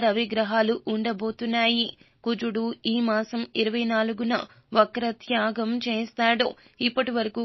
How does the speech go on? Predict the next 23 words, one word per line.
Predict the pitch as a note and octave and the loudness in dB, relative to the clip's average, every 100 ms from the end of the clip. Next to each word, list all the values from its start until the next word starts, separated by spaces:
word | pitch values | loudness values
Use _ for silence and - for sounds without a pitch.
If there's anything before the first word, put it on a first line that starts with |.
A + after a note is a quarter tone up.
| A3 | -2
కుజుడు | A3+ A3 A#3 A#3+ G#3+ | -2 -2 -2 2 4
వక్రించి | G#3 A#3+ A#3 A3+ A3 A3+ A3+ | 2 0 -2 0 -2 -2 -2
సంచారం | A3+ G#3+ A3+ A3 A3 A3+ | -4 -2 -2 0 0 0
చేశాడు. | A3 G#3+ A3+ A3+ A#3 - - _ - | -4 0 2 2 0 -2 -14 _ 0
కానీ | A3 A3 A3 - - - A3+ | 2 4 0 -2 -12 -2 0
ఇరవై | A#3 B3+ A#3 | 2 2 4
నాలుగు | G#3 A3 A3 A#3 | 4 4 2 -2
నుండి | A3 A3 A#3+ A#3+ | -2 -2 -2 0
సవ్య | G#3+ A3+ A#3 A3 | 0 0 0 -2
దిశలో | G#3 A3 G#3+ A#3 | -4 -2 0 0
మిథున | A3 G3+ A#3+ A#3 A3 | 0 0 0 0 0
రాశిలో | G#3 - A3+ A3+ - - _ - | -2 -4 -2 -2 -4 -12 _ 0
సంచారం | A3+ A3+ B3 A3 G#3+ A#3 A#3+ | 0 0 -2 0 0 0 0
చేస్తాడు. | A3+ A#3 - A3+ A3 A#3+ - - _ G#3+ | -2 -2 0 2 4 0 0 -16 _ 0
గురువు | A#3 A#3+ A#3+ A3+ | 2 2 0 0
మాత్రం | G#3+ G#3 A3 A#3 | 0 0 -2 -2
వృషభ | A3+ G#3+ A#3+ A3 G#3+ | -2 -2 -2 -2 -2
రాశిలో | G#3 A#3 A3 F3+ - _ - G3+ | -2 0 0 0 -6 _ 0 0
వక్ర | G3 A3+ A3 | 0 -4 -2
సంచారం | A3 A3 A#3+ A3 G#3 A3 | -4 -2 -2 0 0 0
చేస్తున్నాడు. | A#3 G#3+ - A#3 A3 A3 A3+ - - _ - A3+ | -2 -4 -6 -4 0 0 0 -4 -10 _ -4 0
ఈ | B3 A3 | 0 0
గ్రహాల | A3 G#3+ A3+ | -2 -2 -2